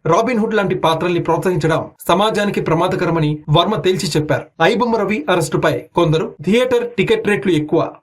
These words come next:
అందుకే పైరసీ చూడాల్సి వస్తుంది" అనే కామెంట్స్ చేస్తున్నారన్న అంశంపై కూడా ఆర్జీవీ స్పందించారు.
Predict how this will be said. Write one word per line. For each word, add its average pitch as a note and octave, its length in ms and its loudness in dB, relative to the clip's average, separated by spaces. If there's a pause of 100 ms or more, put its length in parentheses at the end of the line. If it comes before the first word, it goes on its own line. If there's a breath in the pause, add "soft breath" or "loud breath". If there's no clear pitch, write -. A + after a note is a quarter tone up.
అందుకే A3 500 0
పైరసీ G3+ 360 0
చూడాల్సి F#3 440 0
వస్తుంది" E3 540 0
అనే E3 140 2
కామెంట్స్ E3 480 0
చేస్తున్నారన్న E3+ 440 0
అంశంపై D#3 360 0
కూడా D#3 360 0 (360 loud breath)
ఆర్జీవీ F#3 420 2
స్పందించారు. D3+ 580 0